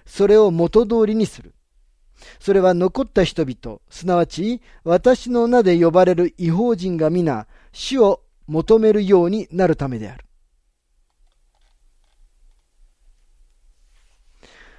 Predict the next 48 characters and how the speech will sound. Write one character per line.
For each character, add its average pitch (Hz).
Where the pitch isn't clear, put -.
ヨ 240
ナ 240
と 202
い 180
う 165
名 170
前 180
の 165
人 156
が 175
ニ 220
ネ 262
ベ 202
の 170
町 160
に 160
入 185
っ -
て -
い 127
っ -
て、 120
町 185
全 220
体 208
が 202
神 247
様 175
に 165
立 143
ち -
返 214
る 202
の 208
を 185
見 151
ま 127
し -
た。 -
ペ 214
ン 220
テ 233
コ 220
ス -
テ 185
の 165
日 151
に 214